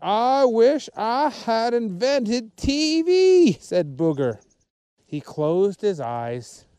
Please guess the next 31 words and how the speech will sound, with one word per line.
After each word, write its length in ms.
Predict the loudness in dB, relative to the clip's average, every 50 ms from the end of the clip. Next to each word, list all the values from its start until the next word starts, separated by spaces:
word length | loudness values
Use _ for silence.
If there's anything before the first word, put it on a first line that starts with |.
| _ _
very 640 | -14 -12 -6 -4 0 2 2 4 4 4 4 2 2
sad, 600 | -2 -4 -4 -2 -2 -2 -2 -2 -4 -6 -8 -12 -16 -20 _ _ _ _ _ _ _ _ _ _ _ _ _ _ _ -14
and 200 | -10 -10 -8 -6
then 120 | -6 -6
it 160 | -6 -8 -8 -8
hit 180 | -8 -8 -8
him. 220 | -8 -10 -12 -14 -18 _ _ _ _ _ _ _ _ _ _ _ _ _ _ _ _
"I 280 | -4 -2 0 2 0 0
could 240 | 2 2 2 4
invent 480 | 4 2 0 0 0 2 2 2 0 -4
something 680 | -4 -4 -2 -2 -2 -4 -6 -6 -4 -4 -4 -6 -8 -2 2
better 440 | 4 6 6 6 4 4 2 2 4
than 300 | 4 4 4 4 2 0
T 340 | -2 -2 -2 0 0 0 0
V. 460 | 0 0 0 0 0 0 -2 -6 -10 _ _ _ _ _ _
If 220 | -6 -4 -2 -2
I 280 | -2 -2 0 0 0 0
invented 600 | 0 -2 0 2 2 2 2 2 0 -4 -4 -6
something 600 | -8 -4 -2 0 0 0 -2 -4 -4 -4 -2 0
like 300 | 0 2 2 2 2 0
T 280 | -4 -6 -4 -4 -4 -4
V, 300 | -4 -4 -2 0 2 2
only 340 | 2 2 2 0 0 -2
better, 580 | 0 2 2 2 4 4 4 4 2 2 0 -2 _ _ _ _ _ _ _ _ _ _ _ _ _ _ _ _ _ _ _ -6
I 580 | -4 -2 -2 -2 -2 -2 -2 0 0 2 2
would 200 | 0 0 -2 -4
never 520 | -6 -8 -4 -2 0 0 0 -2 -4 -6 -4
have 300 | -4 -4 -6 -6 -6 -4
to 140 | -4 -4 -2
work 320 | -4 -4 -4 -6 -4 -2
again." 720 | 0 0 2 2 2 2 2 2 2 2 4 4 2 0